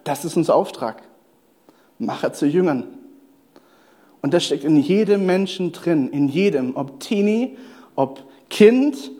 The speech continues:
ob junger Erwachsener, ob Senior, jeder kann zu Jüngern machen. Und ich glaube, das ist die riesen, riesen Ruf Gottes, den ich immer wieder höre, auch in dieser ganzen Corona-Phase, "Hey,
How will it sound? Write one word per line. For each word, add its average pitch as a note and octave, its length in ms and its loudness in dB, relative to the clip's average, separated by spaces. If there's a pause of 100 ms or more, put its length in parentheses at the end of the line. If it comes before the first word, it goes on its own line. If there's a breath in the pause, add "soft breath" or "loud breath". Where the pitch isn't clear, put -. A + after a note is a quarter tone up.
(120)
ob - 260 0
junger E3+ 220 4
Erwachsener, A3 760 0
ob D#3+ 240 -4
Senior, G#3+ 680 2 (240 loud breath)
jeder F3+ 520 2
kann C#3 320 -2
zu - 120 -6
Jüngern B2+ 360 0
machen. G#2+ 300 -8 (1800 soft breath)
Und F3 100 4
ich F#3 100 0
glaube, G3+ 240 6
das F#3 160 -2
ist F3 220 -8
die F#3 160 6
riesen, A3+ 540 4
riesen A3 460 2
Ruf G3+ 460 4
Gottes, G#3+ 380 4
den G3 80 -2
ich F3 200 -2
immer G#3+ 200 4
wieder G3+ 240 2
höre, E3+ 400 2 (340 loud breath)
auch G3+ 160 6
in A3 80 4
dieser G3+ 220 0
ganzen G#3 340 2
Corona-Phase, F3+ 880 2
"Hey, E3 400 -2